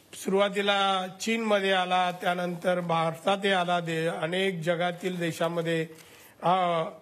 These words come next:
कोरोना व्हायरल सुरू झाला. आपल्या देशाचे माननीय पंतप्रधान मोदी साहेब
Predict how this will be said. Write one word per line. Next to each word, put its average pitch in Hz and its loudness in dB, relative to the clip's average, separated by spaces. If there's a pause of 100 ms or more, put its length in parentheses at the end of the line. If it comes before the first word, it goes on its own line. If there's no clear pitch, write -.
(180)
कोरोना 247 -2
व्हायरल 175 0
सुरू 185 -2
झाला. 147 0 (960)
आपल्या 202 2
देशाचे 226 0
माननीय 208 0
पंतप्रधान 202 0 (1500)
मोदी 185 2
साहेब 165 0